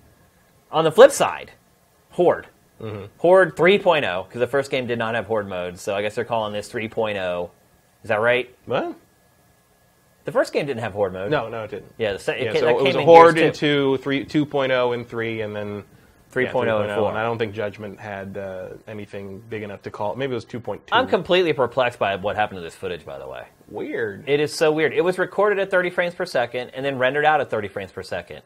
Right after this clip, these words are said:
Speaker 1: And somehow, I don't know.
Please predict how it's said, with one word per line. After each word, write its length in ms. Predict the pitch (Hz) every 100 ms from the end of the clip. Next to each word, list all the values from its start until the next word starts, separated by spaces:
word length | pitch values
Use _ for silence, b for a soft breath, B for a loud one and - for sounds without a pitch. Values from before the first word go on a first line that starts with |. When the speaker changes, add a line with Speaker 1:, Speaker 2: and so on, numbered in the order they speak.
| _
Speaker 1:
And 200 | 107 107
somehow, 760 | - 151 165 151 135 123 123 123 - _ _ _ _ _ _ _ _ _ _ _ _ _
I 180 | 104 110
don't 160 | 120 123
know. 260 | 135 120